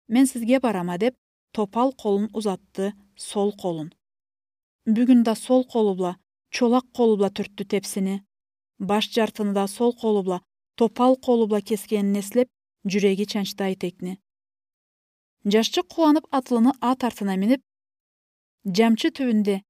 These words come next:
белинен каты кысып тутту. Барып сууга киргинчилерине дери,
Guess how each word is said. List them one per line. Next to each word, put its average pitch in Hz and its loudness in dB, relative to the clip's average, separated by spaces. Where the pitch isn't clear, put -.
белинен 220 4
каты 208 -6
кысып - -10
тутту. 185 -4
Барып 190 0
сууга 220 -2
киргинчилерине 220 0
дери, 175 -4